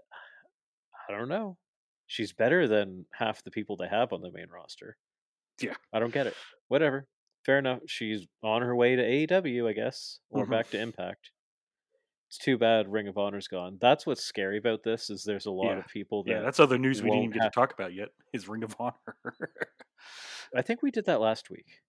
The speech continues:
Speaker 2: Oh, did we? I don't know. It's been
Speaker 1: I
Speaker 2: crazy.
Speaker 1: think so. I think so. There's other news that we'll get to that in a bit. Oney Lorcan's gone, which is
Speaker 2: Mm-hmm.
Speaker 1: too bad. But
Speaker 2: Let that dude
Speaker 1: he's got, again, he's got a spot in A E W if he wants it.
Speaker 2: Yeah,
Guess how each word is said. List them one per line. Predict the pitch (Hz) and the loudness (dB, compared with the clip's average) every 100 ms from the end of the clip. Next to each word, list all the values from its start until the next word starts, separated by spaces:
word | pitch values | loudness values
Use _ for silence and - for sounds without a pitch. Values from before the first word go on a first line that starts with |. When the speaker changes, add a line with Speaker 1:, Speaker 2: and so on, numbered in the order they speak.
| _ _ | _ _
Speaker 2:
Oh, | 127 | -2
did | 127 151 | 0 0
we? | 196 175 _ | 0 -4 _
I | - 85 | -10 -10
don't | 80 | -12
know. | 82 87 | -16 -16
It's | - | -16
been | - 95 | -14 -12
Speaker 1:
I | |
Speaker 2:
crazy. | - 92 123 | -10 -6 -4
Speaker 1:
think | 101 131 | 0 -2
so. | - 92 82 - _ _ | -2 -6 -6 -12 _ _
I | 107 | -6
think | - 98 | -4 -8
so. | - 85 - _ _ _ _ | -10 -14 -14 _ _ _ _
There's | 117 117 107 95 - | 6 6 6 0 0
other | 123 113 | 2 2
news | 95 90 92 | 0 -6 -6
that | 92 | -4
we'll | 104 101 | -4 -4
get | 101 - | -6 -8
to | 104 95 | -10 -8
that | 90 82 | -8 -10
in | |
a | 95 | -10
bit. | 95 92 117 | -8 -6 -6
Oney | 113 110 | -4 -4
Lorcan's | 95 107 120 135 127 | -2 -2 -2 -4 -6
gone, | - 120 123 139 - _ | -6 -4 -6 -10 -18 _
which | 98 - | -14 -12
is | 87 82 | -14 -12
Speaker 2:
Mm-hmm. | 95 104 - _ _ _ _ _ _ _ _ _ | -12 -12 -18 _ _ _ _ _ _ _ _ _
Speaker 1:
too | - 127 | -4 -2
bad. | 95 85 110 - _ _ | -2 -4 -6 -8 _ _
But | 120 110 | 4 4
Speaker 2:
Let | 127 | 4
that | 127 120 | 0 0
dude | 120 | 0
Speaker 1:
he's | 120 | 2
got, | - 277 _ _ 117 | 0 -2 _ _ -2
again, | 123 120 120 107 _ | 2 2 0 -12 _
he's | 120 113 | -6 2
got | 110 | 2
a | 107 | 2
spot | - 107 | 2 0
in | 101 | 2
A | 98 | -4
E | 101 | -4
W | 98 98 | -4 -4
if | 98 | -8
he | 104 | -6
wants | 101 92 - | -6 -6 -8
it. | 95 - _ _ _ | -10 -10 _ _ _
Speaker 2:
Yeah, | 90 | -18